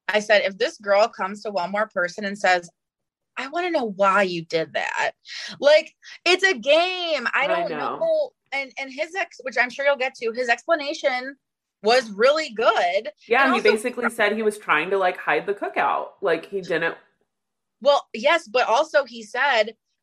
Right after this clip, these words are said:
Speaker 1: Brittany had put him against Sarah Beth, which was his closest ally in the
Speaker 2: Yes.
Speaker 1: house. Said, "You're her closest ally. I did to her what she did to me."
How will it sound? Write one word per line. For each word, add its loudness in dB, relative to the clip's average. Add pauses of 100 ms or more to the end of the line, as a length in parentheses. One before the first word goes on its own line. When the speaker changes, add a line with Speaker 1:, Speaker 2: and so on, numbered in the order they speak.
Speaker 1:
Brittany -4
had -2 (300)
put -2
him -6
against -2
Sarah 2
Beth, 0
which -10
was -10
his -4
closest -2
ally 6
in 0
the 0
Speaker 2:
Yes. -6
Speaker 1:
house. 2 (520)
Said, 2
"You're 0
her 2
closest -6
ally. 2
I 0
did -10
to -6
her -2
what -2
she -20
did -8
to -14
me." -2